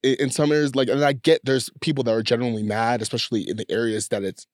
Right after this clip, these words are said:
affecting, like, when those tragedies happened in those areas. I went to, um, Minnesota. I went to that, where George Floyd.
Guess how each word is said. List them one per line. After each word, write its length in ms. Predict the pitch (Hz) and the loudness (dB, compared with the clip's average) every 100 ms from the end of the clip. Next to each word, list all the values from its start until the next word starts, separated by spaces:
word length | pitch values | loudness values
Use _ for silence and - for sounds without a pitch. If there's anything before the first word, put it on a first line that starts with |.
| - | -10
affecting, 640 | 117 - 113 - 139 160 | -4 -4 -2 2 2 4
like, 200 | 139 98 | 2 0
when 220 | 107 104 104 | -4 -4 -2
those 160 | 113 | -2
tragedies 420 | - 120 113 110 101 | -2 -2 -2 -4 -6
happened 340 | 110 90 110 | -6 -6 -8
in 100 | 107 | -6
those 220 | 107 107 | -4 -4
areas. 460 | - 117 127 139 - _ _ _ _ _ _ _ _ _ 120 | -2 0 2 0 -4 _ _ _ _ _ _ _ _ _ 2
I 40 | |
went 220 | 147 170 139 | 4 4 2
to, 340 | 131 113 104 _ _ _ _ _ 123 | 0 0 -2 _ _ _ _ _ -2
um, 480 | 120 107 101 98 - | -2 -2 -4 -8 -6
Minnesota. 540 | 123 117 101 104 92 85 _ | -2 0 0 -2 -2 -10 _
I 60 | 107 | -2
went 200 | 127 139 | 0 2
to 100 | 143 | 2
that, 140 | 120 - _ _ | 2 -2 _ _
where 120 | 123 107 _ - | -6 -6 _ 0
George 220 | 131 123 | 0 2
Floyd. 320 | - 127 104 | 2 2 0